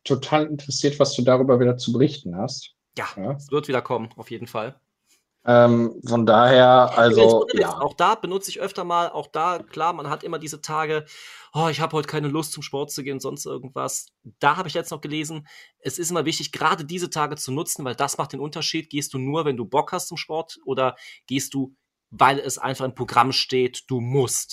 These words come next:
Speaker 2: So, und wenn du das durchziehst, hast du immer ein besseres Standing als die Leute, die nur gehen, wenn sie Bock haben. Das ist ganz klar.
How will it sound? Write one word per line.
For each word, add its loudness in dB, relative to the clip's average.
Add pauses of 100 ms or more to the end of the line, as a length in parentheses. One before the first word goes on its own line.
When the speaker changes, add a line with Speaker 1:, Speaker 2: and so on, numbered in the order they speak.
(100)
Speaker 2:
So, -4
und -6
wenn -8
du -8
das -6
durchziehst, -6
hast -14
du -20 (140)
immer 0 (500)
ein -10
besseres -2
Standing -2
als -6
die -12
Leute, -6
die -12
nur -10
gehen, -6
wenn -8
sie -14
Bock -10
haben. -16
Das -16
ist -18
ganz -12
klar. -2